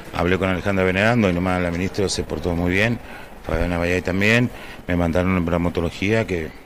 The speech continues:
viniera a sacar. Creo que no sé si has podido entrar a bromatología. Me están diciendo los chicos, los porteros, que no tienen la culpa. Son los porteros son los que están a cargo de la comida. Mañana tienen dos pollos para darle comida a doscientos ochenta chicos. ¿Cómo hacen? ¿Entendés? Y,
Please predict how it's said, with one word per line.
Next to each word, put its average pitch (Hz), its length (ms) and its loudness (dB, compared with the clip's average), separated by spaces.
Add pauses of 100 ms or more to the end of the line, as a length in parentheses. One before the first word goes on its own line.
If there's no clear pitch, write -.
(280)
viniera 85 300 -4
a 87 40 -4
sacar. 85 340 -6 (580)
Creo 90 140 -2
que 90 240 2
no 90 140 0
sé 87 120 -2
si 98 120 -2
has 85 80 0
podido 92 220 0
entrar 98 200 2
a 90 40 2
bromatología. 87 680 -4 (440)
Me - 60 -4
están 101 240 0
diciendo 101 320 -2
los 92 140 -2
chicos, 98 240 -4
los 87 80 -2
porteros, 98 480 0
que 101 160 -4
no 107 120 0
tienen 95 260 0
la 80 80 -2
culpa. 78 260 -4 (380)
Son - 120 -2
los 87 100 -2
porteros 95 300 -2
son 95 120 -2
los 87 40 -2
que 85 60 -4
están 85 260 -6
a 80 60 -6
cargo 87 220 -2
de 87 40 0
la 82 100 -4
comida. 85 280 -6 (560)
Mañana 104 300 4
tienen 104 260 2
dos 110 120 2
pollos 113 300 4
para 92 140 2
darle 95 160 2
comida 92 220 -2
a - 20 0
doscientos 90 320 -2
ochenta 87 280 -2
chicos. 80 240 -6
¿Cómo 95 240 0
hacen? - 200 -6 (1200)
¿Entendés? 87 320 2
Y, 87 200 -2